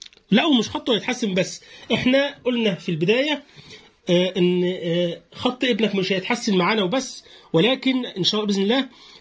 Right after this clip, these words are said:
ناويين إن إحنا نطلع ابنك فنان. ليه ما يعملش لوحة فنية؟ ليه ما يعملش لوحة فنية؟ لا، يعمل. قل أعوذ برب الناس، القاف أهي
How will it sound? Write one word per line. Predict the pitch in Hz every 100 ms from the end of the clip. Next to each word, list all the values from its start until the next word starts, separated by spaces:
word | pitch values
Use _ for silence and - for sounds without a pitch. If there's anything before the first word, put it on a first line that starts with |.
| -
ناويين | 180 196 285
إن | 254
إحنا | 254 247 226
نطلع | 190 240 220 165 -
ابنك | 269 233 262 262 - - _ _ _ _ _
فنان. | - - 190 247 180 - _ _ _ _
ليه | 160 214 302 233
ما | 214
يعملش | 185 202 226 208
لوحة | 214 175
فنية؟ | 165 165 165 156
ليه | 233 233
ما |
يعملش | 190 185 -
لوحة | 185
فنية؟ | 165 165 160 156 - - - -
لا، | 226
يعمل. | 254 240 156 107 - _ _ - - - - - - - _ _ _ _ _ _ _ - - _ _ _ - _ _ _ _ -
قل | 208 202
أعوذ | 185 185 208 190
برب | 156 180 165
الناس، | 208 220 214 - - - _ 214
القاف | 170 - 185 226 - - - - _ _ _ _ _ _ _ _ _ _ _ -
أهي | 135 143